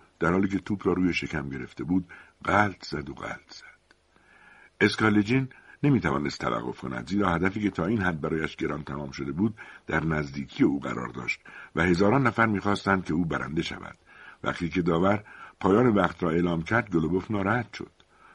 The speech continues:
و گفت: «داور را باید اخراج کنند. گلی را که زده قبول نداره.» بازپرس اسکرومینیخ او را دست انداخت و گفت: «و اسکارلیجین تو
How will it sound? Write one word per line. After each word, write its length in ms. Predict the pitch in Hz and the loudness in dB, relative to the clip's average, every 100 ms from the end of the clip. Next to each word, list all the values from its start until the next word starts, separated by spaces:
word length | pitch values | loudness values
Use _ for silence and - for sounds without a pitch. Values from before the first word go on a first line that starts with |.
| - | -8
و 60 | 80 | 2
گفت: 280 | 98 104 - - - _ - | 4 4 -2 -20 -20 _ 4
«داور 320 | 73 76 101 | 6 6 6
را 160 | 92 | 4
باید 280 | 73 69 64 | 2 0 -2
اخراج 380 | 60 - 50 - | -6 -8 -10 -10
کنند. 360 | - 50 - - _ _ - _ | -12 -12 -12 -16 _ _ -20 _
گلی 220 | - 95 85 | 2 4 4
را 80 | |
که 120 | 76 76 | 2 -2
زده 280 | 69 69 | -2 -2
قبول 380 | 76 73 76 85 | -2 -2 0 2
نداره.» 340 | 104 73 - - - _ _ _ _ _ _ _ _ _ 82 | 2 2 -6 -16 -20 _ _ _ _ _ _ _ _ _ 2
بازپرس 520 | 98 104 - 127 117 | 2 2 2 0 0
اسکرومینیخ 640 | 95 - 92 90 104 113 - - - | -4 2 4 4 2 0 -4 -20 -8
او 120 | 76 | 2
را 100 | 92 | 4
دست 300 | 87 95 92 | 6 4 4
انداخت 380 | 87 87 87 80 | 2 2 0 0
و 80 | 80 | 2
گفت: 380 | 85 95 - - - - - - - - - - | 6 4 2 -14 -20 -20 -20 -20 -20 -20 -20 -2
«و 80 | 82 | 0
اسکارلیجین 840 | 80 78 87 80 80 76 82 78 | 2 2 2 2 2 2 2 0
تو 460 | 69 92 113 120 | 4 6 6 4